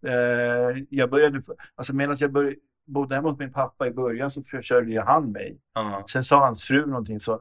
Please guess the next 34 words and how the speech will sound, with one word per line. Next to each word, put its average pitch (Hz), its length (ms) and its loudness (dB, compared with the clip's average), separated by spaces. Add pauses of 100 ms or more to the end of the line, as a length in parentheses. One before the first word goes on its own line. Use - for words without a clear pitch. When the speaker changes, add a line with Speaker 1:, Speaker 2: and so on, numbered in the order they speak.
Speaker 1:
så, 110 320 0 (320)
som 123 200 -6
verkligen 113 500 -2
liksom, 110 480 -4
eh, 120 60 -6 (1040)
som 117 160 -14
satte 127 340 -2
sig 123 140 -10
med 113 80 -8
den 117 100 -6
som 123 120 -10
inte 117 140 -8
jobbar 127 320 -2
ska - 160 -6
inte 110 180 -2
äta. 113 600 0 (540)
Eh, 117 280 -4
och 123 180 -10
det 120 120 -4
var 139 120 0
inte 131 220 -8
för 117 100 0
att 110 100 -4
vara 117 120 4
elak, 127 640 0
utan 123 440 -6 (180)
hon 117 180 -8
menar 131 220 -2
på: 120 160 4
"Jag 110 140 2
söker 135 360 0
inte 110 160 -6
ens 107 200 -4
jobb 127 340 0